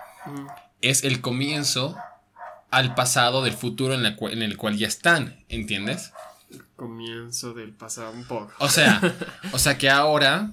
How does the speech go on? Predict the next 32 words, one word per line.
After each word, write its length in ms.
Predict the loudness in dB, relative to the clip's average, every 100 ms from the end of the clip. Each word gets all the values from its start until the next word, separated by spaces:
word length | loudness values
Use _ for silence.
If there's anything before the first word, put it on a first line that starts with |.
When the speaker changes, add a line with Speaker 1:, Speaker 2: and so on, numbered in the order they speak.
| -8
Speaker 1:
Ya. 240 | -10 -6
Speaker 2:
que 140 | -2
ya 300 | 2 4 4 2
supuestamente 800 | -4 -2 -2 0 0 0 2
había 240 | 0 2 0
un 100 | -2
estudio 640 | -4 -2 0 0 -2 -4 _ _ -20 -12
o 180 | -2 2
algo 320 | 4 4 4
así, 460 | 4 2 2 2 0
no 120 | 0
me 80 | -4
acuerdo, 400 | -2 0 2 2
era 180 | 0 0
una 140 | -2
cosa 220 | -4 -2
bien 200 | 0 0
loca 260 | 0 -2 -4
que 100 | -4
lo 100 | -4
leí, 360 | -2 -2 -4 -10 -20 -20 -20 -20 -4
que 100 | -2
decían 360 | 0 0 0 0
que 80 | -2
ya 80 |
se 120 | -2 -4
podía 440 | -4 -2 0 0
retroceder 680 | 0 -4 -4 -2 0 0 -2
o 180 | -2 0
avanzar 600 | 0 -2 -2 2 2 0 -6
hacia, 300 | -4 -2 -4
no, 180 | -6 -12